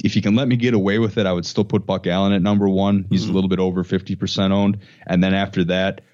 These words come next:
Speaker 1: uh, I would go to Chris Carson because he is, he is the man that's being used right now.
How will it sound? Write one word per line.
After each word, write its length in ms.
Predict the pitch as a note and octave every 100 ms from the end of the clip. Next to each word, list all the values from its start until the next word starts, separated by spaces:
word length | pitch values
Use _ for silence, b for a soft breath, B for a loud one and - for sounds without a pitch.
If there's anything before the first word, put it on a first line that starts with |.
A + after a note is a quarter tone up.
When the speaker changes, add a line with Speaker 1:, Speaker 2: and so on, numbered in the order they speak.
| b -
Speaker 1:
uh, 420 | D#2+ C#2+ D2 - -
I 80 | F2+
would 300 | F2+ E2+ G#2
go 120 | G2+
to 80 | E2+
Chris 240 | - F#2
Carson 480 | - G#2 A2 - A2+
because 340 | G#2 - F2+ -
he 260 | F2+ E2+
is, 260 | D2+ - - -
he 160 | F#2+
is 200 | E2+ F2
the 80 | E2
man 220 | E2 E2+ E2
that's 140 | D#2+
being 240 | F2+ E2+ E2
used 320 | E2+ E2 F#2
right 220 | E2+ F2 -
now. 420 | F#2+ G2+ C#3+